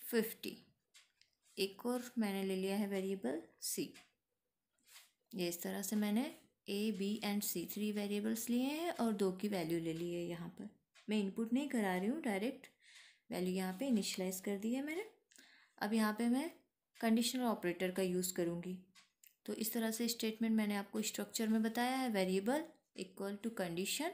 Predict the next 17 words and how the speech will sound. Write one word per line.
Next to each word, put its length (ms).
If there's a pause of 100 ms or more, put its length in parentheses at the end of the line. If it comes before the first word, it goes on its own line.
(960)
question 320
mark, 280
variable 420
one 200 (100)
and 240 (340)
colon 280
लगा 260
के 160 (200)
वेरिएबल 380
टू, 240 (680)
फिर 100
सेमीकोलन 640 (240)
से 100
स्टेटमेंट 560
क्लोज 340
होता 200
है, 180